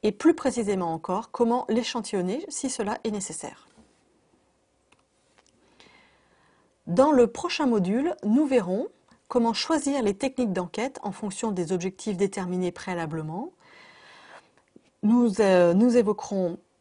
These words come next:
principalement les raisons qui permettent de choisir soit l'interview, soit l'observation, soit le questionnaire, étant entendu que ce sont les trois grands modes d'investigation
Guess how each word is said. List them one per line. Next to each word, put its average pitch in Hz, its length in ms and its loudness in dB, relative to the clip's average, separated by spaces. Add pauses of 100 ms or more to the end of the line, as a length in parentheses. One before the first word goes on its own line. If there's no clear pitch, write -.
(140)
principalement 233 1000 -2
les 214 180 2
raisons 208 360 -2
qui 196 140 -12
permettent 180 300 -4
de 175 100 -2
choisir 165 420 -6
soit - 280 -4
l'interview, 214 600 -2 (760)
soit - 580 -2
l'observation, 208 880 -2 (640)
soit - 680 -2 (760)
le 208 220 0
questionnaire, 196 680 -8 (580)
étant 208 360 -2
entendu 202 680 -2 (360)
que 226 160 -4
ce 226 140 -6
sont 220 280 -6
les 220 180 -2
trois - 340 -4
grands 180 320 -6
modes 220 640 0
d'investigation 180 960 -4